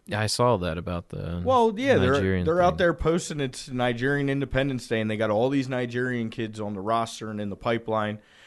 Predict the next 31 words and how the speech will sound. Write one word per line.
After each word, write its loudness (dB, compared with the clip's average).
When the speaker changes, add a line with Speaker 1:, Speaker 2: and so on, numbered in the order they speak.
Speaker 2:
They 2
don't 4
freaking 2
play 6
'em, 2
and 2
every 4
time 4
they 2
play 4
'em, -2
they 2
win. 0
So -4
Speaker 1:
It's -2
true. 6
Speaker 2:
they're 2
making 2
this -2
big 0
deal. 6
Oh, 2
uh, 0
but, -6
like, -4
then 2
play 6
the -2
kids. -6
Play 2
'em. -4